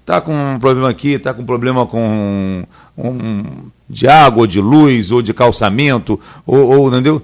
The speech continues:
Então eu, eu sinto muita falta da parte do nosso legislativo. Hoje digo, todos esses meios de comunicação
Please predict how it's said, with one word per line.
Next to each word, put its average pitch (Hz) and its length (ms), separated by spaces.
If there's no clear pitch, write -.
Então 170 240
eu, 170 260
eu 156 80
sinto 165 300
muita 165 260
falta 143 340
da 123 140
parte 127 320
do - 60
nosso 120 240
legislativo. 110 520
Hoje 143 180
digo, 147 220
todos 165 260
esses 135 240
meios 127 160
de 107 60
comunicação 120 560